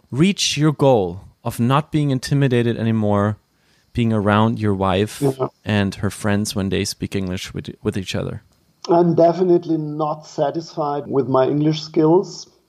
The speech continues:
Speaker 2: but that's German, because if you have ninety-nine percent, you say, "Okay, there's one percent left." <laughs> No, I'm not, I'm not even at ninety-nine percent. I'm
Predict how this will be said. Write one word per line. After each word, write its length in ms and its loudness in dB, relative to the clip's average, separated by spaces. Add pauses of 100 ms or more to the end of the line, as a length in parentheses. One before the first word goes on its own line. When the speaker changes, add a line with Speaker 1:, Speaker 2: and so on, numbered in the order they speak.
(180)
Speaker 2:
but 200 0
that's 400 0 (120)
German, 460 0
because 460 -6 (100)
if 180 -4
you 120 4
have 360 2
ninety-nine 640 0
percent, 720 -4
you 100 -2
say, 280 2
"Okay, 560 0 (220)
there's 420 -2
one 200 2
percent 340 -4
left." 340 2 (300)
<laughs> 640 0
No, 240 -2
I'm 240 -2
not, 400 0
I'm 120 -6
not 280 0
even 500 2 (240)
at 140 -4
ninety-nine 540 2
percent. 340 -8
I'm 260 -6